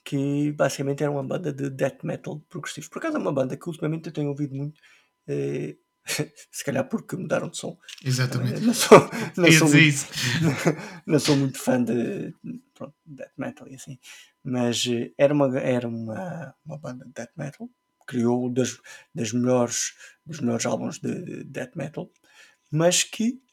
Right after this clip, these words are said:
Speaker 1: em dois mil e onze lançam um álbum que é o Heritage. Ehm, não é o dos, dos Municipal, mas, eh, <laughs> o dos
Speaker 2: Uhum.
Speaker 1: Municipal é o Hermitage, não é? Ou não? É o
Speaker 2: Exatamente.
Speaker 1: Hermitage.
Speaker 2: É, exatamente.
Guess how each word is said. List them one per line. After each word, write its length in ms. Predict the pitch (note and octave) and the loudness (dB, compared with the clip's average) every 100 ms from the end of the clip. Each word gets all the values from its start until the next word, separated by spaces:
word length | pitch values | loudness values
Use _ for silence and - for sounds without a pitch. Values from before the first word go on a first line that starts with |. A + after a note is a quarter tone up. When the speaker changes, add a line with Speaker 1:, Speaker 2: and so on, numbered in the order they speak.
| _ | _
Speaker 1:
em 180 | E3+ F3+ | -2 0
dois 160 | F#3 F3+ | 0 -2
mil 140 | F#3+ | -4
e 100 | F3+ | -4
onze 220 | F#3+ G3 - | -6 -10 -2
lançam 380 | F3+ F3+ - F3 | 0 0 -4 -4
um 140 | E3 | 0
álbum 280 | E3+ E3+ D#3+ | 0 -2 -6
que 120 | E3 | -6
é 60 | D#3+ | -2
o 320 | D3+ D3 D3 | 0 0 2
Heritage. 500 | C#3+ C#3 F#3 D4 - - - - _ _ - | 0 0 -2 -4 -8 -16 -20 -20 _ _ -16
Ehm, 600 | D3+ C#3 C3+ C3+ C#3+ D3 F3 - | -10 -8 -8 -8 -8 -10 -12 -10
não 180 | A#2+ | -6
é 60 | - | -2
o 140 | A#3 | -2
dos, 240 | B3 D#3+ D3 | -2 -6 -10
dos 280 | - - D#3+ | -12 -10 -10
Municipal, 400 | F2+ - D3 - _ - - _ | -10 -10 -12 -12 _ -20 -20 _
mas, 440 | D#3+ C3+ C3+ A#2+ A#2+ | -8 -2 -2 -2 0
eh, 320 | B2+ A#2+ A#2+ | 2 0 -2
<laughs> 160 | - C3 | -6 -2
o 20 | |
dos 200 | C#3 C3 | 0 2
Speaker 2:
Uhum. 60 | C3+ | 2
Speaker 1:
Municipal 280 | C3 D#3 | 4 8
é 60 | C#3+ | 8
o 80 | C3+ | 10
Hermitage, 560 | D3 C3+ C3 - F#3 B2+ | 10 8 6 0 -2 -6
não 60 | |
é? 80 | D3+ _ G3 | -6 _ -6
Ou 60 | |
não? 140 | F3+ - - C3 | -6 -8 -4 2
É 20 | F3 | 6
o 40 | |
Speaker 2:
Exatamente. 600 | D3 C3+ B2 A#2 G#2+ - - | 6 6 2 -4 -8 -8 -2
Speaker 1:
Hermitage. 160 | D#3 | -2
Speaker 2:
É, 40 | A#2 | -2
exatamente. 580 | A2+ A2 A2+ G#2 G#2+ | -4 -6 -6 -8 -12